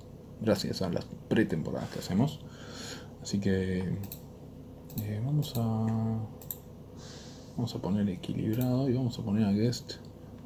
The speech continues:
más en, en, en defensa. Vamos a ver, vamos a ver cómo se plantea el partido. Ya de por sí las primeras llegadas fueron para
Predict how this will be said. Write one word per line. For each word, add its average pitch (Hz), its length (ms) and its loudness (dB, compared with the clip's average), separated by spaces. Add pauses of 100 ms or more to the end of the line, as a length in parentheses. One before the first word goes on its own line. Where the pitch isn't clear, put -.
(140)
más 117 160 0
en, 98 260 2
en, - 320 -2 (720)
en 107 160 -2
defensa. 156 400 2
Vamos 170 300 8
a 104 80 4
ver, 117 100 2 (160)
vamos 165 240 8
a 110 60 4
ver 123 80 6
cómo 113 160 8
se 101 100 0
plantea 101 260 6
el 117 60 4
partido. 113 320 6
Ya - 180 2
de 117 80 6
por - 160 -2
sí 123 140 4
las 120 120 0
primeras 107 280 0
llegadas 107 380 2
fueron 139 180 6
para 98 160 4